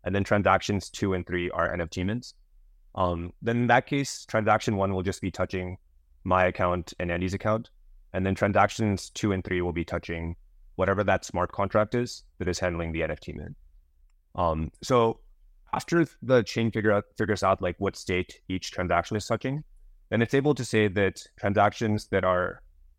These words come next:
uh, not touching any conflicting state, in this case, transaction one where I'm sending Andy tokens,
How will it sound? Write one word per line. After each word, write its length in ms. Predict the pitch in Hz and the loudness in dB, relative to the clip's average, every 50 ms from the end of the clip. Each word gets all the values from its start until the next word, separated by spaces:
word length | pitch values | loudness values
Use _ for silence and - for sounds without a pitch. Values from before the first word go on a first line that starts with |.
| _ _ _ - | _ _ _ 0
uh, 240 | 98 90 85 80 80 | 2 4 4 2 2
not 380 | 92 92 95 95 113 - - - | 0 0 2 0 0 -2 -6 -8
touching 260 | - - 110 - 123 | -6 -4 -4 -2 -2
any 140 | 120 120 117 | -2 -2 -2
conflicting 460 | - 123 113 - 120 107 - 120 117 | -4 -4 -2 -2 -2 -4 -2 -4 -4
state, 320 | - - 127 135 - _ _ _ _ _ _ - - - | -4 -2 -4 -4 -4 _ _ _ _ _ _ -20 -12 -6
in 80 | 95 98 | -4 -2
this 120 | 101 101 | -2 -2
case, 280 | - - 104 101 98 - | -2 -2 0 0 -2 -2
transaction 500 | - - 98 92 92 87 87 - - 87 | -4 -4 0 2 2 2 2 0 -2 -2
one 160 | 85 85 87 | -2 0 0
where 100 | 87 85 | 0 0
I'm 120 | 85 85 82 | 0 -2 -2
sending 260 | - 85 82 82 80 | -4 -6 -6 -4 -4
Andy 180 | 80 82 85 | -4 -4 -4
tokens, 460 | 85 - 101 92 - 113 117 117 - | -4 -4 -6 -6 -6 -6 -10 -10 -12